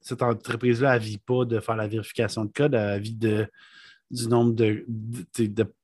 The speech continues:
paquets qui est sur son site web qui est téléchargé. Fait que,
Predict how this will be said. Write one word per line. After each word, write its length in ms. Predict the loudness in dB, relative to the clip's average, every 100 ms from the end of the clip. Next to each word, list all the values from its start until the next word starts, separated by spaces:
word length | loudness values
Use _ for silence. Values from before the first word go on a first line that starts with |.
| -2
paquets 320 | 0 2 0
qui 160 | 2
est 40 | 0
sur 200 | 0 -4
son 120 | -4
site 220 | -4 0
web 160 | 0 0
qui 100 | 0
est 40 |
téléchargé. 720 | 0 0 0 -4 -2 0 0
Fait 160 | 0 -4
que, 200 | 0 -2